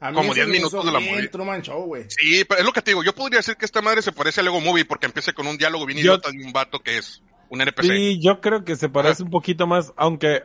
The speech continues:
Speaker 3: digo, a mí me encanta Truman Show, era de esas películas que
Speaker 2: Sí, a
Speaker 3: vi
Speaker 2: mí
Speaker 3: en
Speaker 2: también me gusta
Speaker 3: V H S
Speaker 2: mucho.
Speaker 3: a cada
Speaker 2: Sí,
Speaker 3: ratito,
Speaker 2: sí.
Speaker 3: ¿no?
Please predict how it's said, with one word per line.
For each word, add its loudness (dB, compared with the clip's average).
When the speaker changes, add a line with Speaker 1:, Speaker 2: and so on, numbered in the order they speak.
Speaker 3:
digo, 2
a 6
mí 2
me 2
encanta 0
Truman -2
Show, 2
era 0
de -4
esas -12
películas -2
que 2
Speaker 2:
Sí, 2
a 4
Speaker 3:
vi 0
Speaker 2:
mí -2
Speaker 3:
en -4
Speaker 2:
también 0
me 4
gusta 0
Speaker 3:
V 6
H 4
S 0
Speaker 2:
mucho. 4
Speaker 3:
a -6
cada 6
Speaker 2:
Sí, 2
Speaker 3:
ratito, 2
Speaker 2:
sí. 0
Speaker 3:
¿no? -2